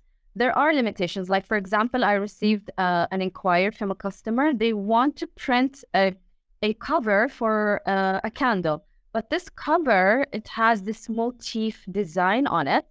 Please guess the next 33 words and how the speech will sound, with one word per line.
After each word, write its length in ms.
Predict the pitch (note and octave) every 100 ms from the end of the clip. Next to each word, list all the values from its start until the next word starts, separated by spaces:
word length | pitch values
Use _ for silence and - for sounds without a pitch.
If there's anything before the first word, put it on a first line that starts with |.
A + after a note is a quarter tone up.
| -
engraved 640 | G3 F#3 F3 G3+ G#3 - -
in 140 | F3+
it. 200 | C#3 F3 - _ _ _ _ _ _ -
Uh, 300 | G3 F#3+ F#3+
this 300 | F#3+ C#4+ -
motif 500 | B3 B3+ - D#4 D4+
design, 800 | G3+ B3 A3+ B3 A3 F#3+ A3+ D4+ - -
um, 500 | G3+ G3 G3 G3 F#3+ -
it's 140 | G#3+
very, 280 | G3 A#3 C#4
very 240 | A3+ A#3+ C4
complicated 840 | - A3+ A#3+ G3+ - G3 F#3+ D#3
motif 440 | E3 E3+ - D#3 -
design. 360 | D3+ C#3+ C3 _ _ _ _ _
Three 160 | - C#4
D 140 | C#4+
printing 500 | D4+ - D4 D4 C#4
might 280 | A#3 A3 A3+
be 200 | G#3+ A#3
the, 360 | G#3 G3 G3 F#3 _ -
the 140 | G3+
best 500 | D#3+ G3+ G#3+ - _
solution. 560 | F#3 F3+ G3 - E3+ C4 _ _
However, 460 | G#3 G3+ D4 B3+ G#3
because 600 | G3 - - A#3+ D#4 F#4
it's 200 | F#4 A#3+
a 80 |
candle 420 | A3+ A3+ G#3+ G#3+ F#3+
cover, 560 | - G3+ E3+ C3 C3+ - _ _ _ _ _ _ _ _ _ _ -
plastic 440 | B3+ B3+ C4+ B3+
will 100 | G3
not 320 | F#3+ F3+ -
work. 300 | C3 B2+ _